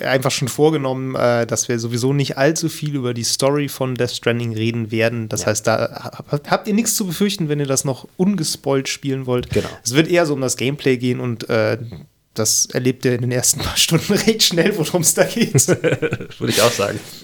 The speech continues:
Speaker 1: Genau. Aber bevor wir damit anfangen, würde ich gerne noch mal kurz was sagen, nämlich, äh,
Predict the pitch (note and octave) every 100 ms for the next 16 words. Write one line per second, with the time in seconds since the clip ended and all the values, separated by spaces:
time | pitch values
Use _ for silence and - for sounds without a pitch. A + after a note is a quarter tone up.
0 | - - G#3+ C4 B2 - - - - C3+
1 | D#3 F3+ G3+ F#3+ D3+ - D#3+ D#3 C#3 -
2 | F3 D3 D3+ G3+ C4 _ _ _ B2+ D3
3 | E3 - D3 C#3 C#3 C3+ - C3 B2+ C3
4 | - _ _ _ - D4+ - G3 - C#3
5 | D#3+ D#3 F3+ - C3+ C3+ C#3 - - B2+
6 | B2 -